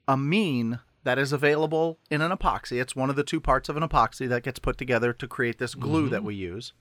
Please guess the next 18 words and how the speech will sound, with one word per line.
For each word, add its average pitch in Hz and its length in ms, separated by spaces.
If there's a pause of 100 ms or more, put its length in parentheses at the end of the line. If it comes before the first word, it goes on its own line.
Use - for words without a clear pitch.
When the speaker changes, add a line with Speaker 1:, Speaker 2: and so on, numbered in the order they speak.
(140)
Speaker 2:
Yeah, 165 180
let's 190 380
pause 185 340
a 131 60
little 143 180
bit 120 160
there. 120 240 (840)
Amine 120 720 (400)
is 120 240
a 110 300 (140)
integral 151 380
part 104 440
of 117 180
every 101 320
epoxy. - 680
It 135 220
is 123 460 (640)
in 95 460